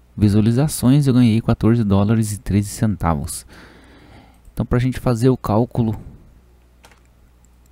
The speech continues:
a gente vai pegar esse quarenta e nove mil e vai dividir por mil. Quarenta e nove mil oitocentos e quarenta e um dividido por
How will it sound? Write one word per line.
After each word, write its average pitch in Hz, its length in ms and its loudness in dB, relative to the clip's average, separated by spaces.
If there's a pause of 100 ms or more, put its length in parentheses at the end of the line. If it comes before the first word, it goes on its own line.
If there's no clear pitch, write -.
(160)
a 120 100 -2
gente 104 260 0
vai 98 120 2
pegar 98 360 0
esse 92 280 -4
quarenta 87 460 -2
e 85 60 -2
nove 87 360 -4
mil 113 400 -2
e 104 120 -8
vai 101 160 -2
dividir 104 340 -2
por 147 240 -2
mil. 107 220 0 (840)
Quarenta 92 420 -4
e 92 60 -2
nove 92 340 -2
mil 104 360 -4 (1300)
oitocentos 95 760 -8
e 92 60 -6
quarenta 92 460 -4
e 101 180 -2
um 113 100 -4 (760)
dividido 98 680 -10
por 120 340 -4